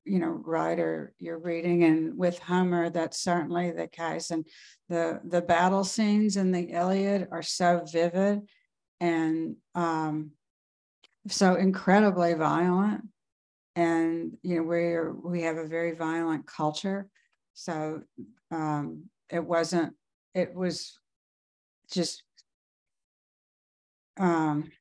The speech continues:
I, in many ways, a reminder that I, I, we te-, we, we seem to be so cut off from a lot of history, and,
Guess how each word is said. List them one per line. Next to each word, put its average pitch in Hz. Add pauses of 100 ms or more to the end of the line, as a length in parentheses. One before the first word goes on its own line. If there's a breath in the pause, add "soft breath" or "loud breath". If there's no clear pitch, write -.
(1080)
I, 196
in 214
many 233
ways, 185
a 180
reminder 185 (160)
that 170 (480)
I, 208
I, - (440)
we 202
te-, 254
we, 220
we 220
seem 269
to 247
be 220
so 196
cut 202
off 190
from 170
a 165
lot 170
of 165
history, 180
and, 160